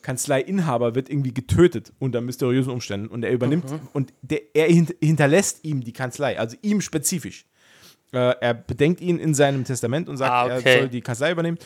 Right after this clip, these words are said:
Speaker 1: Und mit dieser Kanzlei übernimmt er auch alle laufenden Fälle. Und dann muss er quasi so jede Wo-, also jede Folge wird ein neuer Fall und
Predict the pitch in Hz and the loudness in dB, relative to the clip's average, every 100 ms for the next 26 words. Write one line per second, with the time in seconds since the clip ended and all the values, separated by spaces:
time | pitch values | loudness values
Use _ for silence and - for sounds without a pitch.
0 | - - 139 135 160 202 196 180 156 139 | -20 -14 -12 -8 -8 -8 -8 -8 -8 -10
1 | - 107 107 160 262 _ _ - 143 175 | -12 -8 -8 -8 -12 _ _ -4 2 2
2 | 180 147 127 - 151 196 165 151 165 147 | 2 0 0 0 2 4 4 4 2 -4
3 | 127 151 113 87 110 127 139 160 156 147 | -4 -4 -4 -6 -6 -4 -4 -4 -4 -6
4 | - 131 135 127 127 127 120 _ _ _ | -2 -4 -2 -6 -6 -8 -10 _ _ _
5 | 127 160 156 123 139 - 123 113 131 160 | 2 4 4 2 -2 -2 -6 -4 -4 -2
6 | 147 135 131 131 120 123 113 113 113 120 | -2 0 2 0 -2 -4 -8 -12 -10 -6
7 | 123 - 117 123 123 107 113 | -6 -4 -2 -2 -2 -6 -12